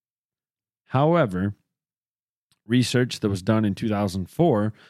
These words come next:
suggests that the amount of deaths attributed to the smog was closer to ten, ten to twelve thousand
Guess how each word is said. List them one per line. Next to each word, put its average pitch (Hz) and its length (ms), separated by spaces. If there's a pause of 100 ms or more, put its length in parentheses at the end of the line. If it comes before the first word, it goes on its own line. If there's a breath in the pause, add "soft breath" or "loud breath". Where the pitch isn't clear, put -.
(180 soft breath)
suggests - 880
that 101 220
the 98 100
amount 101 320
of 95 140
deaths 107 460
attributed 101 520
to 98 80
the 92 100
smog 92 400
was - 120
closer 104 420
to 87 160 (120)
ten, 131 260 (320)
ten 151 260
to 127 120
twelve 131 340
thousand 87 480